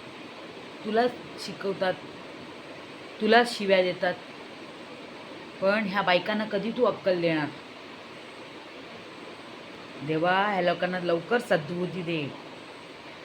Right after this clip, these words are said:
फक्त श्री स्वामी समर्थ बोलून, चॅनल स्टार्ट करून लोकांना आमच्या चॅनलमध्ये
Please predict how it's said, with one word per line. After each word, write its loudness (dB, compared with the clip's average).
फक्त 6
श्री 4
स्वामी 4
समर्थ 4
बोलून, 4
चॅनल 6
स्टार्ट 6
करून 0
लोकांना 6
आमच्या 4
चॅनलमध्ये 2